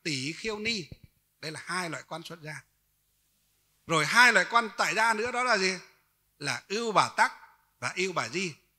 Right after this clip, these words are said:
Tức là nam Phật tử và nữ Phật tử đó. Ưu bà tắc tức là chỉ cho những người nam quy tam bảo trở thành những người con Phật gọi là ưu bà tắc. Còn nữ quy tam bảo trở thành người con Phật gọi là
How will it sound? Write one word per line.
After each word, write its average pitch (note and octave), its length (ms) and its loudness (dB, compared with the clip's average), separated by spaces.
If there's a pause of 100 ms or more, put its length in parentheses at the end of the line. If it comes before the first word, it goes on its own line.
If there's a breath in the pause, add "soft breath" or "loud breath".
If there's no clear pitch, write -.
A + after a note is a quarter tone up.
(220)
Tức G#3+ 100 -2
là G3 120 4
nam A3 340 6
Phật G3 160 0
tử F3 200 0
và F#3 440 2
nữ F#3+ 280 -4
Phật F#3+ 160 -6
tử D3 180 -2
đó. G3 200 -4 (600)
Ưu A3+ 160 -2
bà F3 120 6
tắc A#3+ 260 0
tức A#3+ 80 -8
là F#3+ 100 -2
chỉ D3+ 220 -4
cho F#3+ 80 -2
những A3+ 160 -4
người G#3 140 -2
nam G#3+ 380 2
quy A3+ 160 -4
tam A3+ 220 0
bảo D3+ 180 4
trở E3 340 2
thành F3 280 -2
những A3+ 160 -6
người G#3 160 -2
con A3+ 220 -4
Phật F#3 120 2
gọi D#3+ 180 -6
là C#3 260 0 (220)
ưu F#3+ 260 -4
bà B2 180 -8 (100)
tắc. G3+ 160 -2 (1300)
Còn D#3+ 200 2
nữ A#3+ 260 -2
quy B3 180 -2
tam A#3 200 2
bảo D#3 240 4
trở F#3+ 180 -2
thành F3+ 160 -4
người F#3 140 -2
con B3 220 -4
Phật G3 120 2
gọi F3 180 2
là G3 260 4